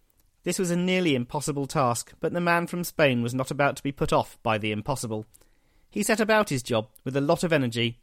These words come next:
and complete determination. The empire needed a determined leader, and just at the right time, it got one.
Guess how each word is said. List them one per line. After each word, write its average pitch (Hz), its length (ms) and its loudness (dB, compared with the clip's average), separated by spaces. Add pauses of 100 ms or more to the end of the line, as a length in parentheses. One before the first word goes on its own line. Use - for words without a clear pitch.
and 131 160 -2
complete 156 520 -2
determination. 120 800 -2 (760)
The 156 100 4
empire 170 340 4
needed 165 500 0
a 110 60 -4
determined 131 520 -2
leader, 120 380 2 (180)
and 175 300 0
just - 260 -4
at 151 60 -2
the 151 100 0
right 151 240 4
time, 104 380 -2 (200)
it - 200 -6
got 123 180 0
one. 101 240 -2